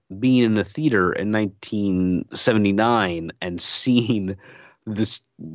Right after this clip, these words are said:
thing come out of John Hurt's chest. So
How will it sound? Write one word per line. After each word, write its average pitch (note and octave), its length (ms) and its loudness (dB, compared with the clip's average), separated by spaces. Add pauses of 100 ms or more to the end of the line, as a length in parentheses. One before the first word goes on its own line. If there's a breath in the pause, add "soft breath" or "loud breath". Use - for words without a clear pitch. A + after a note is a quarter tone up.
(400)
thing A#2+ 760 4
come A#2 300 -4
out A2+ 140 -2
of G2+ 120 -6
John G#2 260 -2
Hurt's F#2+ 240 -4
chest. - 640 -6
So F#2 480 -4